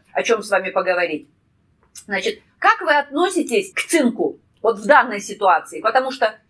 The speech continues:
ну, один из главных симптомов — это потеря обоняния, да? Причём эта потеря обоняния сохраняется на месяц, два и дольше. И причём у многих, а, даже, э, у наших, кто обращался,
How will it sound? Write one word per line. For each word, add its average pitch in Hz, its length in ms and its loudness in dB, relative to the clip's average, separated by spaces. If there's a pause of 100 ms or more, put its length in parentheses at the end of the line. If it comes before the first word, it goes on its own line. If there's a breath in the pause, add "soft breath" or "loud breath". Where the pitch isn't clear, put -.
ну, 247 200 0
один 277 300 2
из 226 100 -6
главных 240 340 4
симптомов — 392 640 0 (140)
это 370 200 2
потеря 226 440 2
обоняния, 180 580 -2 (420)
да? 208 260 2 (380)
Причём 269 400 2
эта 254 200 0
потеря 381 420 4
обоняния 226 440 0
сохраняется 247 840 0 (180)
на 233 160 -2
месяц, 277 540 0
два 208 440 2
и 202 100 -16
дольше. 247 580 -2 (380)
И 208 80 -10
причём 262 320 0
у 240 60 0
многих, 349 500 2 (160)
а, 190 260 4
даже, 240 240 4
э, 185 460 2
у 208 100 4
наших, 277 320 2
кто 311 120 4
обращался, 277 520 2